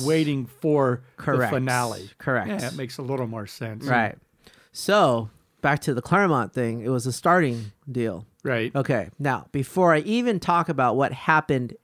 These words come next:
Speaker 2: in Claremont on that very day, each city, in order to,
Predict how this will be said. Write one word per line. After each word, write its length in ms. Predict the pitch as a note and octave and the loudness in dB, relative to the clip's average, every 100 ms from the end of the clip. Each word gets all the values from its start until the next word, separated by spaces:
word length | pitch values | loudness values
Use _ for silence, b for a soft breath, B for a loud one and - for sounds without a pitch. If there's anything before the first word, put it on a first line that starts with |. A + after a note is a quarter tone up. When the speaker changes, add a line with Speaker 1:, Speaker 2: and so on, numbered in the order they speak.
| - | -2
Speaker 2:
in 240 | F#3+ A#3 | 0 0
Claremont 560 | - D3+ C3 A#2+ A2 A#2+ | 0 0 0 0 -2 -2
on 220 | A#2+ A#2+ | -4 -2
that 240 | B2+ B2 | -2 -2
very 320 | B2 A#2+ A2+ | -2 0 0
day, 480 | G#2 C3+ C3 A2+ A2 _ b b b b b b b b b _ _ _ _ _ _ - | 0 0 0 0 -4 _ b b b b b b b b b _ _ _ _ _ _ -4
each 240 | G3 A#3 - | -2 -2 -4
city, 760 | - G#3 G#3 F3+ C#3 C3+ C3 B B B - - | -2 2 4 4 2 0 -2 B B B -20 -6
in 160 | D#3 D3+ | -2 2
order 280 | D#3+ F#3 | 4 4
to, 760 | F#3+ - D3+ C#3+ C#3 C3+ B2+ B2+ | 0 0 2 4 2 2 -2 -6